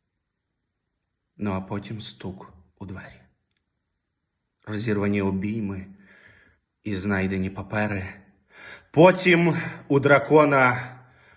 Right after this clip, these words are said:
розігрався апетит. Їжа ще смачніша,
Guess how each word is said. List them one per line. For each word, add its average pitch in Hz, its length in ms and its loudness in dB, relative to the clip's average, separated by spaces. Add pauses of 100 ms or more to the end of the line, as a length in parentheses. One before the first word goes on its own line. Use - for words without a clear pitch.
розігрався 123 800 0
апетит. 120 520 -6 (1500)
Їжа 107 600 -6 (440)
ще - 360 0
смачніша, 113 1000 -4